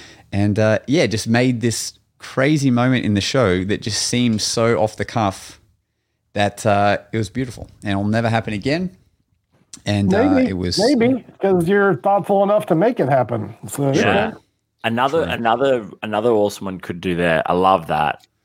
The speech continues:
Speaker 3: But do you, I, I was doing these, uh, virtually, this trick. Um, it probably has a name that I'm just, and I'm not gonna give credit to whoever it is. I'm sorry, sorry.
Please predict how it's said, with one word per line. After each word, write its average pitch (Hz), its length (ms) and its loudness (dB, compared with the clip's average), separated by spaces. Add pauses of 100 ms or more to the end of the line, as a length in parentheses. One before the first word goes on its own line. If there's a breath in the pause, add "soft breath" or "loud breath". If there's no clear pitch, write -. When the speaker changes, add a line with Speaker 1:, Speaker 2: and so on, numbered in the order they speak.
(160)
Speaker 3:
But - 240 -8
do 110 120 -6
you, 131 280 -2
I, - 140 -8 (160)
I 107 120 0
was 110 140 0
doing 113 220 -4
these, 113 200 -6
uh, 104 80 -6
virtually, 90 680 -8
this 95 160 -10
trick. - 460 -8 (580)
Um, 85 560 -2 (300)
it 90 420 -6
probably 90 240 -4
has 85 220 0
a 85 40 -2
name 82 380 0
that 80 140 -2
I'm 80 320 -2
just, - 260 -6
and 80 140 -4
I'm 87 100 -2
not 87 140 -2
gonna 82 160 -8
give 80 120 -10
credit 82 260 -4
to 82 120 -8
whoever 80 220 -4
it 85 60 0
is. 82 120 -2
I'm 82 100 -10
sorry, 82 260 -2
sorry. 87 280 -6